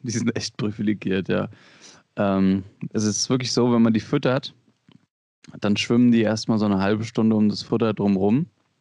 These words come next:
Im besten Fall finden sie es dann irgendwann durch Zufall. Ich meine, das Aquarium ist jetzt auch nicht so groß, ja.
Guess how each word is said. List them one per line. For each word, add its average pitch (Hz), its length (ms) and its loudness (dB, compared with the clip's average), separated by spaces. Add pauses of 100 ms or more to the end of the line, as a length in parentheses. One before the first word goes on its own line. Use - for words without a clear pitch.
(320)
Im 120 120 0
besten 120 380 -2
Fall 107 380 0
finden 131 380 -4
sie 117 80 -2
es 113 100 -8
dann 113 160 0
irgendwann 117 420 2
durch 107 220 -4
Zufall. 127 480 -2 (920)
Ich - 100 -12
meine, 107 160 0
das 98 100 -2
Aquarium 110 480 0
ist 117 120 -4
jetzt 117 200 -4
auch 104 100 -4
nicht 107 180 -4
so 104 200 0
groß, - 380 -8
ja. 113 180 -4